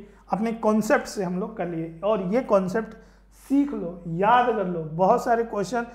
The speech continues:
बिना, जहाँ लोग स्ट्रगल करेंगे, जहाँ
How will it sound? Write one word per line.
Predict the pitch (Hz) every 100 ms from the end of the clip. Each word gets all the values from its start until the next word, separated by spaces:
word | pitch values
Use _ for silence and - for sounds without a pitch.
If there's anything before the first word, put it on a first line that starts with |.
| - - _ 175
बिना, | 151 190 233 262 247
जहाँ | 180 190 214
लोग | 220 233 226 233 -
स्ट्रगल | 214 - 247 262 262
करेंगे, | 220 196 185 165
जहाँ | 170 165 214 208 -